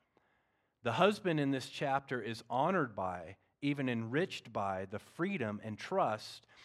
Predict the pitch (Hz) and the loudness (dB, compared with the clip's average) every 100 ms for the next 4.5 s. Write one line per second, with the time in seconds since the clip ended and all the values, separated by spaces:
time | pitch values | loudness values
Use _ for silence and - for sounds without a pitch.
0 | - - 117 - 156 175 190 131 110 - | -20 -8 -8 -4 -2 -2 -2 -4 -6 -6
1 | 117 113 117 104 104 104 139 139 156 160 | -8 -6 -6 -6 -8 -4 -2 -2 -2 -4
2 | 170 - - _ _ - 131 135 139 139 | -6 -8 -20 _ _ -4 0 0 -2 -4
3 | 143 131 110 113 123 120 110 110 120 156 | -6 -6 -6 -6 -4 -4 -4 -4 -2 0
4 | 151 113 104 98 101 | 0 -2 -2 -4 -6